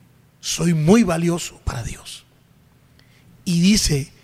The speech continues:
que jamás nos defraudará porque Cristo es la roca. La roca no es tropiezo para el que cree.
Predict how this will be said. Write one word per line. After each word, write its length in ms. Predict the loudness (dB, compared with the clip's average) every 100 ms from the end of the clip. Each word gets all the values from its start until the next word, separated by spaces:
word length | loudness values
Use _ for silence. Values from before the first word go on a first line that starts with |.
| _ _ _ _
que 120 | -10 -6
jamás 380 | -4 0 2
nos 160 | 2 4
defraudará 640 | 2 4 4 4 2 0
porque 300 | -4 -6 -12
Cristo 520 | -4 -4 -4 -8 -12 -14 -20 -8
es 240 | -4 -4 -2
la 100 | -2
roca. 440 | -2 -6 -8 -20 _ _ -20 -10 0
La 140 | 2
roca 480 | 2 2 0 -4 -6 -20 -20 _ -10
no 340 | -6 -2 -2
es 400 | -2 -6 -10 -18 _ _ _ _ _ _ _ _ _ _ _
tropiezo 580 | 0 2 4 4 2 -2
para 200 | -2 -4
el 100 | -8
que 140 | -8
cree. 240 | -2 0